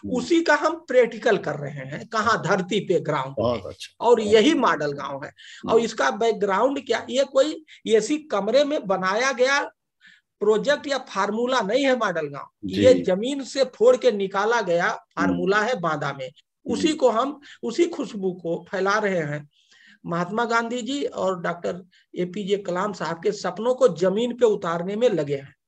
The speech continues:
Speaker 1: बहुत अच्छा, बहुत अच्छा। And मुझे, मैं जाके देखूंगा मॉडल गांव डॉट ओ आर जी को website पर, and मैं, I'm hoping कि जितने हमारे viewers और लिसनर वो भी जाके check करेंगे उसको। मतलब, अ, इतनी अगर आप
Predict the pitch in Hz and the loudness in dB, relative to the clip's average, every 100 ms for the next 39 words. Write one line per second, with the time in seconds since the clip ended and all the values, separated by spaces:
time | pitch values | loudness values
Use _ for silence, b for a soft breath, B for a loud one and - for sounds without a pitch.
0 | _ _ _ - 117 82 - - 78 82 | _ _ _ -10 -8 -8 -10 -14 -12 -4
1 | 107 92 78 80 - B B B - 135 | -2 -2 -4 -10 -16 B B B 2 6
2 | 120 123 185 202 - 117 101 101 - _ | 6 8 6 4 0 0 0 -4 -12 _
3 | - 113 127 135 160 127 127 202 151 117 | -2 2 4 6 4 4 4 6 6 6
4 | 117 127 120 120 120 113 113 101 110 107 | 4 4 4 4 2 0 0 0 0 -2
5 | 110 113 104 - - 98 98 - 113 117 | -4 -4 -6 -8 -6 -4 -2 2 2 2
6 | - 95 123 107 95 B B B _ - | -2 -2 0 -2 -4 B B B _ -2
7 | 117 107 107 113 113 113 131 113 107 104 | 2 2 2 0 -2 0 -2 -2 -6 -4
8 | 123 110 110 110 98 104 110 110 104 98 | -2 0 0 0 0 2 2 0 -2 -4
9 | - 110 98 117 113 107 107 - 95 113 | -6 -6 -4 0 0 0 -2 -4 -4 0
10 | 117 120 107 87 - 92 214 B B B | 2 2 0 -4 -8 -8 -10 B B B
11 | B B - 120 147 139 95 _ _ _ | B B -2 0 2 2 -2 _ _ _
12 | _ _ - 135 127 - _ _ _ _ | _ _ -2 0 0 -4 _ _ _ _
13 | _ 165 - 175 233 208 196 165 - 135 | _ -8 -2 2 4 6 4 0 -2 -4